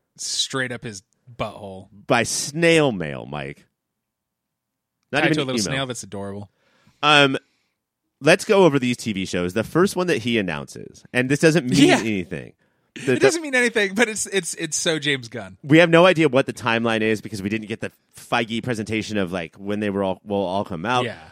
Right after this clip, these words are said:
Speaker 2: But the first thing out his mouth after his big intro, like,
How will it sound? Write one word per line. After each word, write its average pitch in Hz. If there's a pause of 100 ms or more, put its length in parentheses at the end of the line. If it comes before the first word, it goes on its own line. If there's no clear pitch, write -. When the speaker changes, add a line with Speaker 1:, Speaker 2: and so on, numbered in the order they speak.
(120)
Speaker 2:
But 139
the 120
first 202
thing 202 (100)
out 131
his 123
mouth 101
after 120
his 113
big 113
intro, 117
like, 107